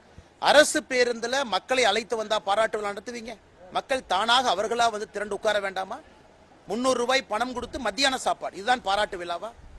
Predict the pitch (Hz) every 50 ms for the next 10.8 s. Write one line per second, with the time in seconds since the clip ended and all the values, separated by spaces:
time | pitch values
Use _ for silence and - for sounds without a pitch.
0 | - - - - - - 202 214 220 202 185 202 240 - - 233 202 214 214 -
1 | 277 269 254 254 202 226 214 208 202 196 190 196 208 208 190 180 202 196 185 -
2 | 180 180 190 196 190 185 170 156 156 151 - - 147 143 139 127 120 117 156 170
3 | 196 220 233 220 202 190 - 262 262 226 226 - 233 240 220 247 254 254 254 240
4 | 233 214 214 220 269 277 262 - - - - - - - 185 196 - 175 196 214
5 | 226 220 214 185 175 196 240 285 208 180 180 - 165 151 - 143 139 131 131 -
6 | 131 123 - - - - - - 180 196 208 202 175 156 135 127 - - _ _
7 | _ _ _ _ - - - - - - - - - 240 285 311 320 311 - -
8 | 277 262 247 240 240 226 - 220 226 220 220 208 208 247 262 214 170 196 214 -
9 | - - 214 220 196 226 240 247 247 254 240 214 196 220 262 254 - - 226 208
10 | 208 214 202 - 202 196 202 185 170 160 147 139 131 - -